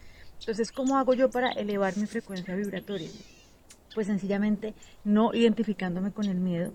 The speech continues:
sino con el amor. ¿Listo? Entonces, hace siete días abrimos la puerta donde veíamos que la aceptación del pasado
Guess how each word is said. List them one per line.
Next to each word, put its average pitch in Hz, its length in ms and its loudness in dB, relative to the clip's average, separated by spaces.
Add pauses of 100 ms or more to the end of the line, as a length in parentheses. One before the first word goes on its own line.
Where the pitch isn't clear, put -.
sino 190 300 -6
con 170 180 -8
el 165 120 -8
amor. 170 240 -8 (400)
¿Listo? - 300 -14
Entonces, 202 540 -4 (420)
hace 214 240 -2
siete 254 340 4
días 226 380 6
abrimos 190 420 0
la 220 120 0
puerta 196 340 -4
donde 208 240 2
veíamos 185 640 0 (160)
que 196 160 -4
la 190 200 -4
aceptación 185 600 -8
del 196 140 -6
pasado 202 520 -8